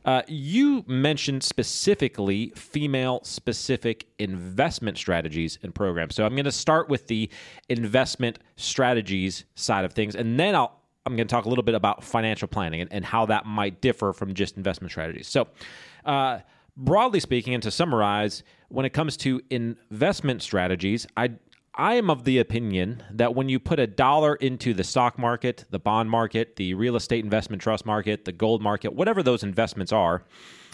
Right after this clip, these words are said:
th-, those investments don't know, uh, whether or not you are male or female. They don't know whether you are twenty years old, sixty years old, et cetera. Your allocation is designed around maybe who you are and your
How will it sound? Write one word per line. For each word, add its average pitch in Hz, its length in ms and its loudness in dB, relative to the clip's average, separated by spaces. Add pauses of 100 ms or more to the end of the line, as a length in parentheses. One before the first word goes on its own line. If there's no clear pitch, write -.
(600)
th-, 123 220 -12 (180)
those 220 320 2
investments 135 540 2
don't 135 360 4 (140)
know, 120 680 2 (180)
uh, 107 260 2
whether 113 280 2
or 104 40 0
not 107 200 0
you 101 160 2
are 90 120 2
male 107 480 0
or 113 100 2
female. 123 380 -2
They 110 100 2
don't 113 200 2
know 113 220 2
whether 107 200 2
you 98 200 0
are 90 60 0
twenty 120 260 -2
years 107 200 0
old, 107 380 0
sixty - 340 -4
years 104 200 0
old, 107 320 0
et 95 160 -8
cetera. 117 320 2 (920)
Your 127 340 4
allocation 160 600 2
is 113 140 0
designed 107 400 2
around 104 340 2
maybe 107 220 0
who 139 200 0
you 110 240 4
are 101 340 4
and 104 180 -2
your 101 140 2